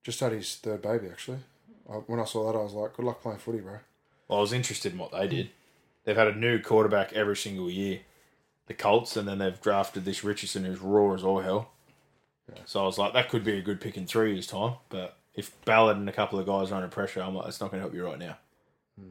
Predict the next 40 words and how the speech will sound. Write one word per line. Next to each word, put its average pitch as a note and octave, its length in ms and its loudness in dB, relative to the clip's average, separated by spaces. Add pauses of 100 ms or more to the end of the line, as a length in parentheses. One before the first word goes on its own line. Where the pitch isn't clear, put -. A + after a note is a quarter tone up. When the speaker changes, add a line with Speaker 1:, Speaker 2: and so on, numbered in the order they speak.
(120)
Speaker 2:
But F#2+ 140 -4
they've G2+ 120 0
done A2+ 220 6
the G#2 160 2
old, G2+ 140 4
"We've G2+ 100 -2
hired A2+ 280 8
the F#2+ 60 -6
coach G2+ 400 2
that - 140 -2
worked G2+ 300 2
with F#2 140 -6
this G#2 160 0
style G2+ 340 2
of F#2 100 -6
quarterback, G2 600 2 (500)
Hurts G2+ 380 4
and G2 100 -8
Steichen G2 480 2
last G2 320 2
year, G2 180 0
so G2+ 140 -2
now G2 180 2
we'll F#2+ 100 0
draft F2+ 280 -4
this F#2+ 120 -6
guy." F2+ 180 -4
I'm E2+ 100 -6
like, F2 100 -6
"Well, F#2+ 80 -2
there's G2 140 -4
no A#2 160 2
guarantee G2 380 -2
he's E2+ 120 -10
Jalen F2 280 -6
Hurts." F#2 140 -2
Speaker 1:
Whoop-de-doo, G#3 520 0
Basil. F#3 580 6
Speaker 2:
So, - 180 -12
what E2+ 200 -10